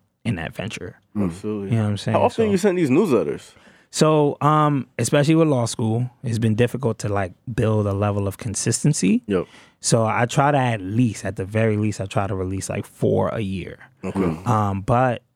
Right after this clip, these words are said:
Speaker 1: that's the reason why, like, Raising Benjamin kinda scaled into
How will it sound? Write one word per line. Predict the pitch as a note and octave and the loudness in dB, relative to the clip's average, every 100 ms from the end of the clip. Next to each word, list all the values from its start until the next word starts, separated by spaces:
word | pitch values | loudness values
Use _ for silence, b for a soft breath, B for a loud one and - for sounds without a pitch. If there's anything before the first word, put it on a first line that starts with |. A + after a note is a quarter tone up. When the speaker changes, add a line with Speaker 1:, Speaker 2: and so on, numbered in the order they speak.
| _ _ _ _ _ _ - | _ _ _ _ _ _ 0
Speaker 1:
that's | A#2 A#2 | 0 0
the | C3 | 0
reason | A#2+ A2 G2+ | 0 0 -2
why, | G2+ G#2 | -2 0
like, | G2+ G2 G2 | -2 -4 -2
Raising | G#2 G#2 G2 | -2 -2 -2
Benjamin | G2 G#2 G#2 G2+ | -2 -2 -2 -2
kinda | - G2+ F#2 | -2 -4 -2
scaled | - - - A2+ G#2+ G#2+ A#2 C3 - | -2 -4 -2 0 2 2 0 -2 -6
into | G#2+ G#2 - G2+ G2 | -6 -4 -2 -2 -4